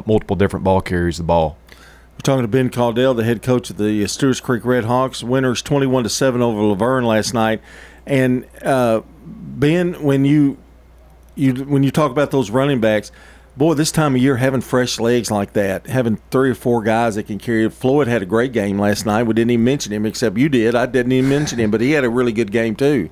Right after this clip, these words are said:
Speaker 1: Yeah, well, you know, we, we've got some experience up front. You know, our offensive line coach, uh, Al Haston, I mean,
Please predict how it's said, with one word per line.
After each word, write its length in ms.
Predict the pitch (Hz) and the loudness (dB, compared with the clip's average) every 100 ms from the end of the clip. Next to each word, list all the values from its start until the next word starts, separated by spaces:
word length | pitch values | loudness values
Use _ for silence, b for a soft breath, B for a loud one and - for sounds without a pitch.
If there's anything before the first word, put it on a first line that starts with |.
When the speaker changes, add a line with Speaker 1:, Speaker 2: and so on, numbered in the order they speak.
| - | -2
Speaker 1:
Yeah, 340 | 120 135 78 | 0 2 0
well, 300 | 82 104 110 - | 2 2 4 2
you 100 | 117 | 2
know, 140 | 113 | 4
we, 160 | 107 139 | 4 2
we've 260 | 147 143 143 | 2 2 2
got 240 | 160 143 | 0 0
some 160 | - 113 | 0 -2
experience 600 | - - 110 110 104 113 | -2 0 2 2 2 0
up 180 | 104 | 0
front. 340 | - 107 104 - B B B B B | 0 2 2 0 B B B B B
You 160 | - 101 | -4 0
know, 300 | 98 95 95 | 2 2 4
our 140 | 98 | 4
offensive 480 | 104 104 107 104 92 | 4 2 0 -4 -2
line 260 | 104 104 101 | 0 0 0
coach, 580 | 113 104 101 - - - - | 0 0 0 -6 -12 -14 -8
uh, 240 | 92 87 | -4 -2
Al 220 | 95 98 92 | -2 -2 0
Haston, 500 | 98 95 - 98 92 | -2 -2 -4 -4 -2
I 60 | |
mean, 340 | 90 90 87 | -2 -4 -6